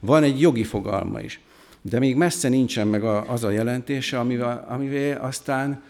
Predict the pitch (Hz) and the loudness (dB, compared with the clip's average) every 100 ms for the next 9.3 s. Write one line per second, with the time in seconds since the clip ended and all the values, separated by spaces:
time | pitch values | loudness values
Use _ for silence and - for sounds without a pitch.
0 | - _ _ _ 139 214 160 - 147 135 | -20 _ _ _ -2 2 2 2 0 2
1 | 127 113 110 110 165 139 120 113 117 107 | 2 0 0 -2 0 2 0 0 0 0
2 | 101 - 123 131 131 143 147 - - - | -2 -2 -2 -2 -2 -2 -2 -4 -14 -20
3 | - 214 233 131 110 165 120 113 - 107 | -6 -4 0 -2 0 0 0 0 -2 -4
4 | 104 110 110 110 107 101 104 107 - - | -2 -4 -2 -4 -2 0 0 -2 -12 -20
5 | _ 107 269 - - 98 95 101 - 98 | _ -4 0 2 2 0 0 -2 -2 -2
6 | 95 101 104 104 - - _ 139 165 113 | -2 -2 -2 -4 -6 -10 _ -2 -2 -2
7 | 104 - 107 - 101 - - 98 92 95 | -6 -6 -8 -8 -10 -8 -4 0 0 0
8 | 98 98 98 - - - _ - 87 90 | 0 0 -2 -6 -20 -20 _ -6 -2 2
9 | 95 98 | 2 0